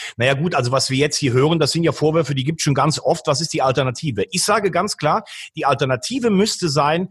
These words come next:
wir müssen zum Salary Cap kommen. Zu dieser Gehaltsobergrenze, die es in Amerika gibt, bei den, bei den großen, äh, Sportarten, dass es auch mehr Wettbewerbsgleichheit gibt, dass es ein Draft-System gibt, dass Bayern nicht immer die besten Talente und die Konkurrenten, äh, leer kaufen kann,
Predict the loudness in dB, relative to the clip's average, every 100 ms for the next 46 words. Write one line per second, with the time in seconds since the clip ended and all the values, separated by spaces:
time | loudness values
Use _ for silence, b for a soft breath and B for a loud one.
0 | B -2 0 2 0 -2 -2 -2 0 2
1 | 2 0 -2 -6 -8 -8 -8 -6 -6 -12
2 | B B B -6 -4 0 0 2 2 2
3 | 2 2 2 2 0 0 0 -2 -2 -2
4 | -2 0 0 0 0 -2 -6 -2 -2 -2
5 | -2 -2 -2 -2 -2 -2 -4 -6 -6 -2
6 | -2 0 0 2 0 -2 B B B -2
7 | 0 -2 -2 -2 2 2 2 0 2 2
8 | 2 0 0 2 0 -2 -2 0 -2 -2
9 | -4 0 0 0 -2 -4 -2 0 0 -2
10 | -2 -2 0 2 2 0 -2 0 0 B
11 | -8 -2 0 0 0 2 2 0 0 -4
12 | -2 -2 -2 0 0 0 -2 -2 -2 0
13 | 0 2 0 0 -2 0 2